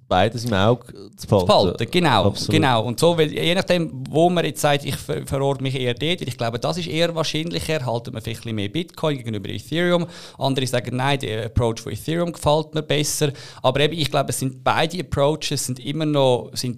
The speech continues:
Speaker 2: gegeben in der Realität. Und
Speaker 1: Ja.
Speaker 2: man kann nicht sagen, was sich abzeichnet. Und darum lohnt es sich eigentlich, beides im, auf dem Radar zu behalten, genau.
Speaker 1: Hey, äh, das ist mega schlimm mit dir. Wir sind schon voll im Thema. <laughs> Meine, meine, meine allererste Frage, die ich mir eigentlich so geistig notiert hatte, ist, äh, Pascal,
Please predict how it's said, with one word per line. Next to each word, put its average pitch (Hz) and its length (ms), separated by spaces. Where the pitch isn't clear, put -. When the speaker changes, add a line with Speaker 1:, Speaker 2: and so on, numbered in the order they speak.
Speaker 2:
gegeben 123 460
in 143 120
der 151 160
Realität. 151 680
Und 107 60
Speaker 1:
Ja. 104 80
Speaker 2:
man 104 100
kann 131 120
nicht 143 160
sagen, 127 240
was 127 140
sich 123 120
abzeichnet. 131 540
Und 113 100
darum 127 160
lohnt 127 320
es 131 100
sich 120 120
eigentlich, 110 180
beides 113 480
im, 110 320
auf 110 80
dem 117 100
Radar 101 280
zu - 100
behalten, 90 360
genau. 101 340
Speaker 1:
Hey, 90 200
äh, 85 360
das - 100
ist - 60
mega 90 180
schlimm 87 240
mit 95 140
dir. 80 120
Wir 78 100
sind 82 140
schon - 100
voll 95 280
im 90 140
Thema. 90 340
<laughs> - 1000
Meine, 156 280
meine, 139 160
meine 143 220
allererste 160 480
Frage, 127 400
die 120 60
ich 113 40
mir 113 120
eigentlich 113 240
so - 140
geistig 98 400
notiert 101 480
hatte, 98 420
ist, 90 300
äh, 85 360
Pascal, 82 460